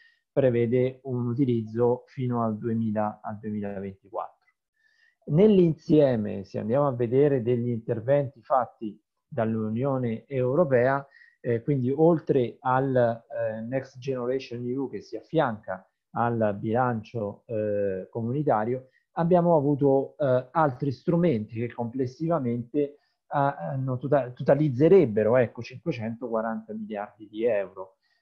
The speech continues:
di intervento da parte dell'Unione Europea. E parliamo dello sure, cioè un meccanismo di, eh, sostegno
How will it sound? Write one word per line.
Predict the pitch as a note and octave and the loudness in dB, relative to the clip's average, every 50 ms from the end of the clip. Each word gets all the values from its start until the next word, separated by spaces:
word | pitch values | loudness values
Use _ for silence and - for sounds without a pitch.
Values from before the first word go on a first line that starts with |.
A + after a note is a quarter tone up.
| _ - | _ -14
di | F3+ F3+ D3+ B2 | -10 -6 -4 -2
intervento | A#2+ A#2 A2+ - D3 C#3 A2 G#2+ G#2+ G#2+ G#2 G#2+ - - A2+ G#2+ - - | -2 -2 0 0 0 0 2 -2 -2 -2 -4 -8 -8 -8 -8 -8 -8 -6
da | D3 A2+ | -6 -4
parte | G#2+ A#2 G#2+ G#2+ - - G#2+ | -2 -2 -2 -4 -6 -10 -10
dell'Unione | G#2+ G#2 G#2 G2+ G2+ G#2 G2+ G2+ G2+ | -8 -8 -8 -8 -10 -10 -12 -12 -14
Europea. | G2 G2+ F#2+ - F#2+ F2 F2+ - _ | -14 -16 -16 -16 -16 -16 -16 -16 _
E | - F3 - | -10 -10 -8
parliamo | - - D3 C3 C3+ C#3+ D3 C3+ A#2+ G#2+ G2 F#2+ F#2 - _ _ _ _ _ _ | -6 -4 -2 0 2 2 4 4 2 0 -2 -6 -12 -14 _ _ _ _ _ _
dello | - A#2+ A2 G#2+ B2+ | -8 -6 -4 -4 -4
sure, | B2+ - - D3 C3 A#2+ B2+ C#3+ E3 - | -6 -4 -2 0 0 2 0 0 -4 -6
cioè | - - C3 A#2+ A2+ B2 A#2+ A2+ - _ _ _ | -10 -10 -6 -4 -2 -2 -4 -4 -8 _ _ _
un | - A#2+ A#2 A2+ A2 G#2+ G#2 | -12 -8 -6 -6 -6 -6 -6
meccanismo | G#2 A2 G#2+ A2 - A2+ A#2+ D3+ D#3+ D3 A#2+ B2+ B2 A2 G#2 G#2 - _ _ _ _ | -6 -8 -10 -8 -8 -6 -2 0 -2 -2 -2 -2 -4 -4 -6 -6 -10 _ _ _ _
di, | - C3+ A2 C3 C3 B2 B2+ - - | -16 -10 -8 -6 -6 -6 -8 -10 -12
eh, | D3 B2+ G#2+ G2+ | -8 -6 -6 -6
sostegno | - - - A#2 - - - F#3 F3 C#3+ A#2+ G#2+ G#2+ G2+ F#2+ F#2+ G2 | -8 -8 -10 -10 -6 2 4 4 4 4 2 -2 -4 -4 -6 -10 -12